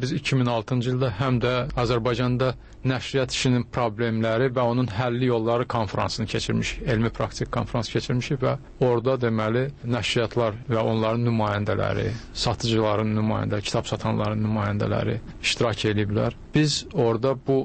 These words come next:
sorğuların nəticələri haqqında kifayət qədər məlumat vermişik onlara. Bir də ki, həmin o konfransa dörd sənəd qəbul olunmuşdu.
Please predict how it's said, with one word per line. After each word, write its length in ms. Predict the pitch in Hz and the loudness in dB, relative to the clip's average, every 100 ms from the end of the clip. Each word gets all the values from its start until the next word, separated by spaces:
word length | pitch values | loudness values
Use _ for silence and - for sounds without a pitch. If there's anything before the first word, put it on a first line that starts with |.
| 160 | -2
sorğuların 580 | - 120 104 110 113 120 | -2 0 2 2 2 2
nəticələri 500 | 110 - 113 107 110 | 0 0 2 2 2
haqqında 460 | 107 98 - 110 107 113 - - | 0 -2 0 2 0 -2 -12 -10
kifayət 340 | - 113 107 120 | -2 -2 0 2
qədər 220 | 104 98 | 2 4
məlumat 560 | 113 110 104 107 101 | 2 2 0 0 0
vermişik 420 | 110 107 107 - 107 | 0 0 0 0 0
onlara. 380 | 104 107 117 131 - - - - | 0 0 -2 -6 -10 -18 -4 2
Bir 140 | 170 | 4
də 100 | 151 | 4
ki, 160 | 139 127 | 0 -2
həmin 340 | 131 131 143 117 | 0 2 2 2
o 80 | 113 - - | 0 -4 -4
konfransa 340 | 113 123 139 | 0 2 2
dörd 240 | 135 127 | 2 2
sənəd 320 | - 113 117 104 | 0 0 0 -2
qəbul 400 | - - 98 - | -4 -2 -2 0
olunmuşdu. 560 | 98 101 101 - - | -2 -2 -4 -6 -8